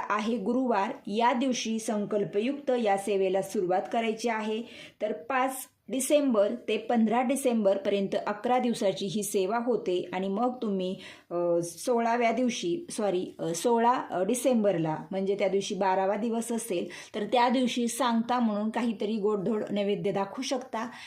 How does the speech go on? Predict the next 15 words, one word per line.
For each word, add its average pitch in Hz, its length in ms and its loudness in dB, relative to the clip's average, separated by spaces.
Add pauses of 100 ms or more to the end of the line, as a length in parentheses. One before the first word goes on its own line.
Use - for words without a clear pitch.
(160)
नाही 214 200 0
दाखवला, 226 560 2 (180)
साखर 208 380 -4
ठेवली 202 440 -2 (100)
किंवा 196 200 -2
शिऱ्याचा 196 380 0
प्रसाद 196 360 -2
ठेवला 185 320 -2 (100)
तरी 185 200 0
चालेल. 180 460 0 (400)
फक्त 262 320 -2
ही 262 300 4
सेवा 226 400 2
मनापासून 202 680 -2
करणं 180 320 0